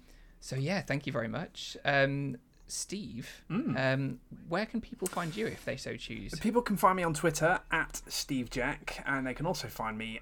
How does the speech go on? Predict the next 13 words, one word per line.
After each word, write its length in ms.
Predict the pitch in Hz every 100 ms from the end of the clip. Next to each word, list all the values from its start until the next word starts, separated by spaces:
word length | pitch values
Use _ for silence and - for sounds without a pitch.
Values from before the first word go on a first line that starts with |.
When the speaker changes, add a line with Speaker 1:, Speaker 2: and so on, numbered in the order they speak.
| -
Speaker 2:
at 160 | 123
The 80 | 139
Cross 240 | - - -
Players 380 | 127 104 107
as 120 | 131 180
well. 240 | 139 104 - - - - - - - - - 190
Speaker 1:
Ah, 460 | 175 277 190 127 135
yeah, 460 | - 226 294 127 135
can 180 | - 131
find 180 | 143 135
me 80 |
there 140 | 131 131
too. 320 | - 127